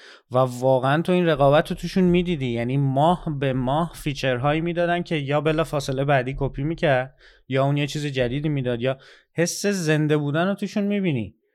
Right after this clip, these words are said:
دارن کار می‌کنن، دارن سعی می‌کنن که سهم بازار رو هی از همدیگه بگیرن.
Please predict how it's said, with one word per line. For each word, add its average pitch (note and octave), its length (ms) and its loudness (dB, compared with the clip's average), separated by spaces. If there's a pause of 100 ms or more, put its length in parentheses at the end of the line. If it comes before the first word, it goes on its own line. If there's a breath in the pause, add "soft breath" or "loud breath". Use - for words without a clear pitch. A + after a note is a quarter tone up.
(300)
دارن C3+ 280 2
کار F3+ 300 2
می‌کنن، A2 380 -2
دارن A#2 280 -2
سعی C#3 280 0
می‌کنن D#3 520 -4
که D#3+ 260 -4
سهم B2+ 380 -4
بازار B2 320 -2
رو D3+ 80 -4
هی D#3 140 -4
از C#3 180 -2
همدیگه B2+ 340 -2
بگیرن. C#3+ 420 -4